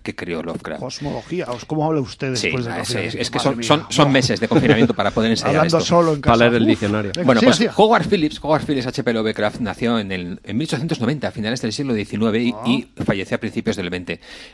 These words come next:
Speaker 1: Es una época histórica bastante curiosa
Speaker 2: Ujú.
Speaker 1: y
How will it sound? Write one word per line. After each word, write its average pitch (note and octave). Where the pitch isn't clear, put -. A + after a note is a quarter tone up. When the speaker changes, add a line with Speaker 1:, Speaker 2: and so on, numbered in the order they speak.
Speaker 1:
Es B2+
una D#3
época B2+
histórica B2
bastante B2+
curiosa A2
Speaker 2:
Ujú. C3+
Speaker 1:
y A2